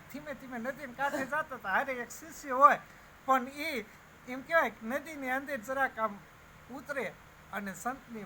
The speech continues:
બરોબર નજર વીસી ઉપર પડે અને વીસી તરતો હોય, આમ બુડવા જાય. પણ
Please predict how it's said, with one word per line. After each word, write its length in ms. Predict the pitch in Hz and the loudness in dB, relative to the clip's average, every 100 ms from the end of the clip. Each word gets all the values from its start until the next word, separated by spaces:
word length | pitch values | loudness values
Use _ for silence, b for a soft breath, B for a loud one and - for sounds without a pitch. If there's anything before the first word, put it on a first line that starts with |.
| 180 | -6
બરોબર 640 | 240 240 220 190 202 233 | -2 0 -2 -2 -4 -4
નજર 420 | 185 208 226 196 | -4 -8 -6 -8
વીસી 300 | 175 269 311 | -6 -8 -8
ઉપર 300 | 294 220 185 | -10 -8 -10
પડે 320 | 160 220 233 | -6 -6 -2
અને 160 | 185 180 | -2 -4
વીસી 300 | 165 220 214 | -10 -10 -12
તરતો 480 | - 226 269 240 202 | -8 -4 -4 -6 -10
હોય, 240 | 151 135 | -8 -8
આમ 100 | 131 - - - - - - - - | -8 -12 -20 -20 -20 -20 -20 -20 -14
બુડવા 420 | 233 339 330 285 | -8 0 8 10
જાય. 260 | 226 170 127 - - - - - - | 8 2 -6 -12 -20 -20 -20 -20 -12
પણ 160 | 185 | -10